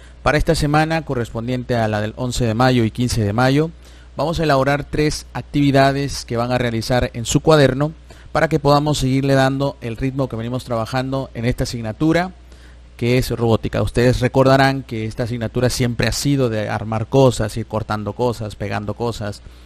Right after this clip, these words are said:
pero por motivos de contingencia, pues nos hemos tenido que restringir a ciertas cosas que nos vayan,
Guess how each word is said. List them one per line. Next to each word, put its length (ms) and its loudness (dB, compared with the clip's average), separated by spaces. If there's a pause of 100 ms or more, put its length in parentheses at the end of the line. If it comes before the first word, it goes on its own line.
(360)
pero 160 -2
por 140 -2
motivos 420 -2
de 80 -2
contingencia, 840 -4
pues 140 -8
nos 100 -6
hemos 240 -4
tenido 240 -4
que 140 -6
restringir 560 -6 (260)
a 140 -6
ciertas 460 -2
cosas 420 -2
que 100 -12
nos 140 -10
vayan, 360 -2